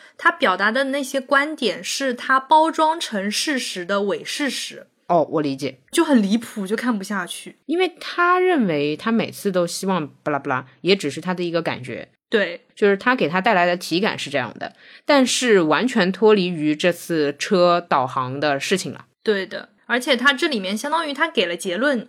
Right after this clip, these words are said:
Speaker 1: 你每次都是这样，这样，这样，但是他又没有给出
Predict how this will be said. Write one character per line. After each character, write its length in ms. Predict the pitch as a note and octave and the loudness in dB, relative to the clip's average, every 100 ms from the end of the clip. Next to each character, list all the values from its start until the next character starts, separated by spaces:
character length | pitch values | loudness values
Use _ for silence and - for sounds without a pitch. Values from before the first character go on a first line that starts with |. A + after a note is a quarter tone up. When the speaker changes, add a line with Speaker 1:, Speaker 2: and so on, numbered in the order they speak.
| - | -8
Speaker 1:
你 140 | G3 A3+ | -2 0
每 160 | A3+ | -2
次 160 | - A3 | -4 -4
都 100 | G#3 | -4
是 160 | G#3 G#3 | -4 -4
这 100 | G#3+ | -2
样， 160 | F#3 | -2
这 80 | G3 | -2
样， 140 | E3+ | -6
这 80 | E3 | -4
样， 140 | F3+ G#3 | -6 -4
但 140 | C#4 | -4
是 100 | C#4 | -2
他 160 | A#3+ C4+ | 0 0
又 100 | C4 | 0
没 200 | G#3 F#3 | 0 -2
有 160 | G#3+ | -2
给 280 | A3+ F#3+ D3+ | -4 -8 -8
出 400 | - - G#3 G#3 | -10 -10 -8 -10